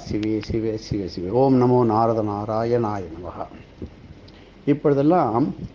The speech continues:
பகைமை, பொறாமை, சண்டை, வம்பு என்பது சர்வசாதாரணமாக வீட்ல, தெருவுல, ஊர்ல, நாட்டுல, ஒவ்வொரு இடத்திலும், "அட ஏன்யா இப்ப பேசிக்கிட்டே இருப்போம்,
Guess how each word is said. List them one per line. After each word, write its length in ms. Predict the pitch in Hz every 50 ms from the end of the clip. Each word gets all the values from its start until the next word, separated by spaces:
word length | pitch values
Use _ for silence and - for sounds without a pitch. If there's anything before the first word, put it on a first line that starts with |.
| - - - - - - - - -
பகைமை, 580 | - 127 131 - 165 165 156 156 156 160 160 160
பொறாமை, 840 | 160 - - 123 123 131 139 139 139 135 131 131 135 135 139 - - - - - - - - - - - - - - - - - - - -
சண்டை, 600 | - - - 127 135 143 147 139 151 147 151 147
வம்பு 500 | 127 117 117 117 123 123 123 120 120 - -
என்பது 600 | - 110 107 110 107 117 123 139 185 170 139 101 - - - - - - - - - -
சர்வசாதாரணமாக 1500 | - - - 107 113 113 110 107 104 110 107 110 123 120 127 127 135 139 131 131 131 127 120 113 113 107 123 127 131 135 - - - - - - - - - - - - - - - - - - - -
வீட்ல, 440 | 131 131 - - - 117 120 120 120 117 120 -
தெருவுல, 560 | 120 117 120 117 113 110 113 110 113 113 -
ஊர்ல, 520 | 113 110 120 120 117 113 107 107 107 107 101
நாட்டுல, 680 | 98 98 107 107 104 - - - 101 101 101 98 - - - - -
ஒவ்வொரு 400 | - 120 123 131 135 147 143 123
இடத்திலும், 480 | 113 120 120 120 - 117 107 127 - - - - - - - - - - - - - - - - - -
"அட 220 | - - 117 120 120
ஏன்யா 360 | 120 123 139 147 147 143 135
இப்ப 280 | 131 - 110 117 127
பேசிக்கிட்டே 320 | 127 - - 143 131 120 139
இருப்போம், 460 | 143 139 120 131 139 135 135 123